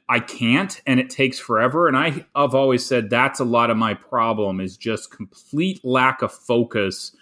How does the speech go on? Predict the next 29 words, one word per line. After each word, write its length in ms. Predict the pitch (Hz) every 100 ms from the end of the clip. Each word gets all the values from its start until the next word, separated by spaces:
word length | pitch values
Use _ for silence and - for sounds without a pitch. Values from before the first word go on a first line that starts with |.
| _ _ _ _ -
And 420 | 147 139 139 131 - _ _ _ _ _ _ 170
as 180 | 170
Mike 240 | 180 214 233
said, 280 | - 139 117
it's 160 | 113
easier 320 | 151 156 190
to 60 | 175
start 340 | - 175 180
something 400 | - 190 190 170
new. 240 | 160 208 214
Once 320 | 123 147 -
you 60 | 165
screw 240 | - 175
something 340 | - 170 156
up, 180 | 180 214
start 280 | - 131 151
something 240 | - 139
new, 180 | 143 214
'cause 180 | 180 113
this 220 | 143 185
one 120 | 185
will 60 | 143
be 140 | 131
perfect 500 | 131 196 214 120 -
until 260 | 98 95 123
you 100 | 117
screw 340 | - - 120
it 140 | 131 151
up. 260 | 90 90